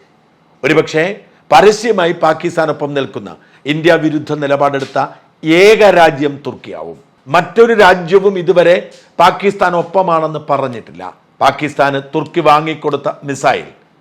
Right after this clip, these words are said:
അതിൽ ഇവിടുത്തെ സി പി എമ്മുകാരുടെ കൈകളിലെ ചോരപ്പാടുമുണ്ട്. അതേ അതിർത്തിയിൽ ഇന്ത്യൻ പട്ടാളക്കാർക്ക് മുറിവേറ്റാൽ, അവരുടെ ചോര പൊടിഞ്ഞാൽ, അതിൻ്റെ ഉത്തരവാദിത്തം ഈ നാട് ഭരിക്കുന്ന സി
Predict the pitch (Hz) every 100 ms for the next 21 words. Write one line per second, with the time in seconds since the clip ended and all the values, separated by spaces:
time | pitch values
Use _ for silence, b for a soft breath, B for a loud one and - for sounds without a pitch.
0 | b b - 139 147 139 139 139 135 147
1 | 131 - 147 151 151 143 131 131 127 123
2 | 120 _ _ _ 135 139 143 143 139 131
3 | - - _ 135 127 123 - 110 107 101
4 | 101 107 - _ _ _ 165 208 180 180
5 | 214 214 165 113 113 156 175 196 190 170
6 | 185 175 170 165 160 160 151 151 160 147
7 | - 107 - _ _ b b 135 160 156
8 | 135 - 156 170 170 160 151 139 90 -
9 | _ _ b b - 160 180 180 160 -
10 | - 196 180 165 160 160 151 - _ -
11 | 165 170 156 160 170 135 151 147 143 135
12 | b b - - 165